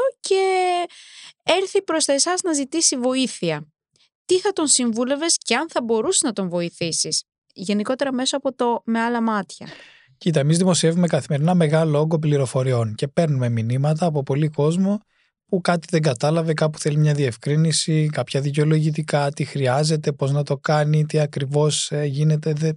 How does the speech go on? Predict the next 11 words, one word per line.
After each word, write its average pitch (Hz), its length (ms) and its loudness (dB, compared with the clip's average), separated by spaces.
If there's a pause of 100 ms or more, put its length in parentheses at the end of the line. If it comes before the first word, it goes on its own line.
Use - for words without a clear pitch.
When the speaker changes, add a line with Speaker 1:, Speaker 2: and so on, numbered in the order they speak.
Speaker 2:
μας, 165 280 0
και 220 120 -2
μας 180 160 2
αναφέρει 185 320 0
και 214 100 0
προβλήματα. 170 600 2
Δεν 151 120 2
δουλεύει 135 360 0
η 117 60 -4
τάδε 131 380 0
πλατφόρμα, 165 720 0